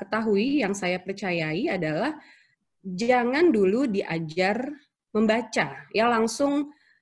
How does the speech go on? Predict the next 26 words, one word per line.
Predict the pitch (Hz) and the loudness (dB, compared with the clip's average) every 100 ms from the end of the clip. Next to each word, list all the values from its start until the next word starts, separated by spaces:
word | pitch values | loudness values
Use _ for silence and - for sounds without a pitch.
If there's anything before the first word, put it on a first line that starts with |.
| _ - | _ -4
eh, | 196 190 190 185 185 185 185 185 | 0 0 0 0 0 0 -2 -2
apa, | 180 240 | -2 0
B, | 226 202 240 247 | 2 4 6 6
U, | - 269 262 | 4 2 2
Bu, | 208 269 269 | 2 2 4
D, | 196 | 4
I, | 220 240 214 | 6 2 2
D, | 277 277 | 4 4
begitu, | 185 165 170 | 2 0 0
ya. | 170 202 254 277 - | 2 2 2 0 -4
Eh, | - 208 208 | -4 -2 4
jangan | 254 277 294 | 4 4 2
itu. | 311 302 208 151 _ _ _ | 0 2 0 0 _ _ _
Ya, | - 247 | -2 0
tapi | 285 269 359 359 - | 2 2 2 2 2
bagaimana | 247 240 254 277 330 - | 2 4 4 4 4 4
anak | 262 277 285 285 | 2 2 0 -4
usia | - 247 240 233 233 | -4 0 2 4 2
satu | 233 233 | 0 -4
tahun, | 240 262 254 254 220 | 0 0 0 0 2
dua | 208 | 2
tahun | 202 220 214 254 247 254 | 2 -2 0 2 4 4
diajari | 208 165 170 170 180 180 262 277 | 0 0 -4 -2 -2 0 0 0
pegang | 269 240 269 262 | 0 2 2 2
buku | 262 269 | 0 0
dulu, | 262 262 285 247 | 0 2 2 2